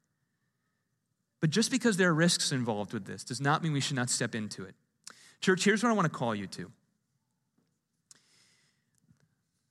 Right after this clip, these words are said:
For some time now, my prayer life,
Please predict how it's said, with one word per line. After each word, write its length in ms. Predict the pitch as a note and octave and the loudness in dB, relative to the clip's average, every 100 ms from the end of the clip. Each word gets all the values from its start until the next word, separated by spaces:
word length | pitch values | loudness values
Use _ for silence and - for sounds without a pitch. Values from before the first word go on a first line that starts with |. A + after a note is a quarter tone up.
| _ _ _ - - _ _ _ _ _ - - _ _ _ _ _ _ _ _ - | _ _ _ -20 -20 _ _ _ _ _ -20 -20 _ _ _ _ _ _ _ _ 2
For 80 | |
some 200 | E3+ A#3+ | 4 4
time 240 | G#3+ F3+ D#3+ | 4 4 6
now, 300 | C3 A#2+ - | 4 2 0
my 160 | C#3+ D3 | 2 2
prayer 320 | D3 C3 B2 | 2 2 4
life, 440 | A2+ G2+ - - | 2 -2 -6 -20